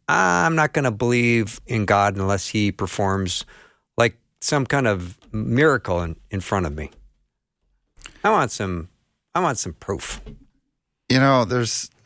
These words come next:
Speaker 2: I've had several conversations with people. It's like, "Well, why doesn't God make himself plain?"
Speaker 1: <laughs>
Speaker 2: And it's like, you read the passage from Rom-,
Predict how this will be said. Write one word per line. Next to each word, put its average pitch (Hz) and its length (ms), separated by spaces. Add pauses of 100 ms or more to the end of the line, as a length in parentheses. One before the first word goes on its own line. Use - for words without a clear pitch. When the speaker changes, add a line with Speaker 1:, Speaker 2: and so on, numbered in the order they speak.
(140)
Speaker 2:
I've 123 160
had 123 180
several 117 300
conversations 107 760
with 104 140
people. 110 320
It's - 120
like, 90 180
"Well, 87 100
why 117 200
doesn't 202 440
God 127 340
make 113 340
himself 104 560 (140)
plain?" 87 600 (1040)
Speaker 1:
<laughs> - 140 (640)
Speaker 2:
And 127 120
it's 131 160
like, 123 380 (340)
you 180 160
read 143 220
the - 40
passage 113 380
from 113 220
Rom-, 120 180